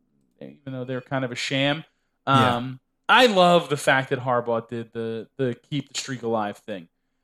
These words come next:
Speaker 1: Anybody who, anybody who's a baby about that is just like, "Relax, guy." Like, it's, it's not a big deal. Like, pe-, teams, teams do stuff all the time that are weird and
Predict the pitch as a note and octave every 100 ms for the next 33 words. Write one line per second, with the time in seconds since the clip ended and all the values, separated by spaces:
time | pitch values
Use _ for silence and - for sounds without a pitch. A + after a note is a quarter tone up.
0 | - A3 C4 C#4 B3+ A3 A3 G3+ A3 A#3+
1 | G3+ G3+ F#3 C3+ C3 C#3+ D3+ D#3 D3+ -
2 | E3 C#3+ B2+ A#2 _ - G2 - _ _
3 | _ _ _ _ _ - C#3 F#2+ C2+ -
4 | - E2 E2+ F2 - _ - C#3+ D3+ F3
5 | F#3 F#3+ - - F#3+ - F3+ F3 D#3 D3+
6 | C#3 - C#3 C#3 C3+ - _ _ - C#3
7 | - - G3 F#3 - G3 G#3 F#3+ - _
8 | _ _ F#3+ G3+ G3 D3 E3+ D#3 E3+ D#3
9 | - - C#3 D3 D3 C#3+ C3+ B2 B2+ B2+
10 | A#2+ B2+ B2 A#2+ C3+ - B2+ C3 C3 A#2+
11 | A#2